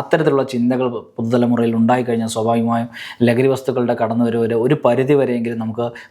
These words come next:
പുറത്തു നിർത്തുവാൻ കഴിയും. ഇവിടെ സർക്കാരുകളെ മാത്രം കുറ്റം പറഞ്ഞതുകൊണ്ട് യാതൊരു കാര്യവുമില്ല. സ്വയം നവീകരിക്കുകയാണ് പുതുതലമുറ ചെയ്യേണ്ടത്. അങ്ങനെ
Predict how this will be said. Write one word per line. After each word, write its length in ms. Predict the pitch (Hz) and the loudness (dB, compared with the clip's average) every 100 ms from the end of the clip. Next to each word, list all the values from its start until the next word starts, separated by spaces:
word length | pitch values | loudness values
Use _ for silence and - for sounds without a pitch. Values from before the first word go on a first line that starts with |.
| - | 0
പുറത്തു 300 | 113 113 139 | 0 2 2
നിർത്തുവാൻ 280 | 120 - 110 104 | 0 -2 -4 -4
കഴിയും. 180 | 104 123 | -4 0
ഇവിടെ 180 | 135 143 135 | 2 2 2
സർക്കാരുകളെ 520 | 117 117 135 135 131 127 | -2 2 2 2 2 2
മാത്രം 240 | 117 117 127 | 0 0 -2
കുറ്റം 260 | 117 117 113 | -4 -2 -2
പറഞ്ഞതുകൊണ്ട് 440 | 110 113 113 110 110 | -2 -2 0 0 0
യാതൊരു 320 | 107 110 113 110 | 0 0 0 0
കാര്യവുമില്ല. 500 | 107 104 104 98 90 - - - - | -2 -2 -4 -4 -4 -6 -16 -6 2
സ്വയം 240 | 143 156 147 | 2 2 0
നവീകരിക്കുകയാണ് 800 | 127 131 131 127 127 120 117 113 110 | 2 2 2 2 2 0 0 -2 -4
പുതുതലമുറ 460 | 110 110 110 110 113 95 - | -2 0 0 0 -2 -2 -2
ചെയ്യേണ്ടത്. 420 | 104 107 104 101 - - - | 0 0 0 -4 -6 -12 -4
അങ്ങനെ 200 | 151 160 | 0 0